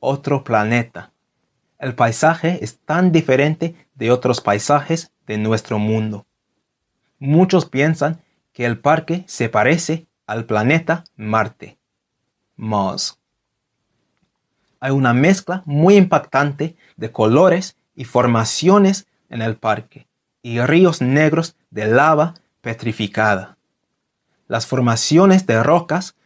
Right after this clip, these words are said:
son maravillosas y un poco inquietantes a la vez, por lo absurdas que son. Además, hay muchos senderos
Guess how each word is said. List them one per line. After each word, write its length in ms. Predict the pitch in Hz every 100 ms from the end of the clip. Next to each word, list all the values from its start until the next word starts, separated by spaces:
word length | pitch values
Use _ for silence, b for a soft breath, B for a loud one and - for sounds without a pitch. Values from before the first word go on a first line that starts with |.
| _
son 220 | - 113
maravillosas 1080 | 123 123 120 113 110 117 117 - - - _ _ _ _ -
y 140 | 123
un 160 | 127 147
poco 420 | 180 185 170 156
inquietantes 1040 | 147 139 139 120 120 135 143 143 143 -
a 80 | 120
la 160 | 104 104
vez, 400 | 110 - - - _ _ _ -
por 160 | 120
lo 220 | 120 120
absurdas 840 | 117 117 - - 196 160 160 - -
que 160 | - 110
son. 360 | - 101 101 _ _ _ _ _ _ _ _ _ _ _ _ _ _ _ _ 107
Además, 560 | 139 135 165 190 - _
hay 180 | 127 127
muchos 560 | 135 151 175 190 190 175
senderos 580 | 139 139 147 165 185